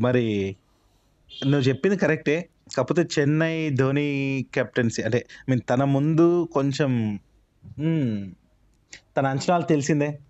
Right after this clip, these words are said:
తను ఎలా ప్లాన్లు చేస్తాడో ఏంటి అనేది ఎవ్వరు కనిపెట్టలేరు. అంత ఇదిగా ఉంటాయి. పక్కా ఈ మ్యాచ్ని అయితే అస్సలు ఎటువంటి, అంటే, దీనికి పోకుండా వచ్చి కప్పు కొట్టుకెళ్ళాలి ఈసారి.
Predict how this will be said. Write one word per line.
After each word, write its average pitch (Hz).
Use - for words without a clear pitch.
తను 131
ఎలా 127
ప్లాన్లు 135
చేస్తాడో 123
ఏంటి 117
అనేది 107
ఎవ్వరు 110
కనిపెట్టలేరు. 113
అంత 131
ఇదిగా 143
ఉంటాయి. 147
పక్కా 180
ఈ 131
మ్యాచ్ని 139
అయితే 165
అస్సలు 139
ఎటువంటి, 170
అంటే, 131
దీనికి 156
పోకుండా 131
వచ్చి 131
కప్పు 147
కొట్టుకెళ్ళాలి 127
ఈసారి. 110